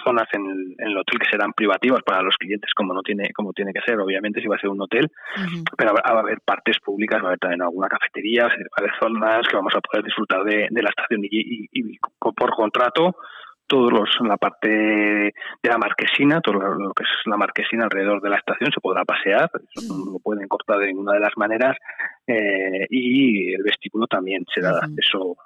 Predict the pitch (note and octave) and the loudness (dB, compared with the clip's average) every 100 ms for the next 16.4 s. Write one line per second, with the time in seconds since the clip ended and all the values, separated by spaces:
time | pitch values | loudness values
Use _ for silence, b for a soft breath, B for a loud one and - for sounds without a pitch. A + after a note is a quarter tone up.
0 | - G2 - G#2 - G2+ F2+ F2+ F2+ - | -4 -4 -2 -2 -2 -2 -4 -4 -4 -2
1 | F2+ E2+ - - - E3+ E3 - - D#3+ | -2 0 -2 -4 -12 -12 -12 -4 -2 0
2 | F#2+ F2+ E2 F2+ G#2+ G2 - F#2 F2 G2 | 0 0 0 -2 -4 -6 -2 0 0 -4
3 | E2+ - - _ - A3 A#3+ G#3+ G3+ F#3 | -4 -4 -6 _ 0 2 4 4 4 4
4 | E3+ D#3 D#3+ D#3+ E3+ E3 D#3+ - E3 E3 | 0 2 0 2 0 0 -4 0 0 2
5 | D#3+ D#3 - - G3 F#3+ G3 F#3 F3 G#3+ | 2 0 -4 0 4 6 6 6 4 2
6 | B3 A3+ G#3+ F#3+ F#3+ F#3 F3 F3 F#3+ F3 | 4 4 4 2 2 2 0 0 0 2
7 | E3 D#3+ D#3+ D#3 E3 D#3+ - E3 E3 - | 0 0 0 0 -2 -4 0 0 2 2
8 | B3 B3 E3+ D#3+ D#3+ E3+ F3+ E3+ E3+ D#3 | 2 2 -2 -2 0 2 2 2 2 2
9 | D#3 E3 D#3 - E3 E3 E3+ E3 D#3+ F3 | 0 0 -2 -2 -4 -2 -4 -2 0 0
10 | F3+ E3+ D#3+ E3 D3 D#3 - D#3+ E3+ F3+ | 2 0 0 -4 -4 -4 -4 -2 0 0
11 | F#3 F3 - F3 E3+ E3+ E3+ E3 E3 E3+ | 0 -2 -2 -2 -2 -2 -2 -2 -4 -4
12 | E3+ E3+ E3 E3+ F#3+ - A3 G#3+ G3+ G3+ | -4 -2 -2 0 0 2 2 4 2 4
13 | A#3 C4+ D4 B3 G3 F#3 E3+ E3+ E3+ E3 | 4 4 4 4 2 -2 -2 -2 -2 -2
14 | D#3+ E3 F3+ G#3 G#3+ F#3+ F3 E3 E3+ E3 | -2 -2 0 0 0 0 -2 0 0 0
15 | D#3+ E3 - F3+ F3+ A#3 A#3+ G3 F#3+ F3+ | -2 -4 -2 -2 0 2 2 2 0 2
16 | F3+ F#3+ F3 | 2 2 0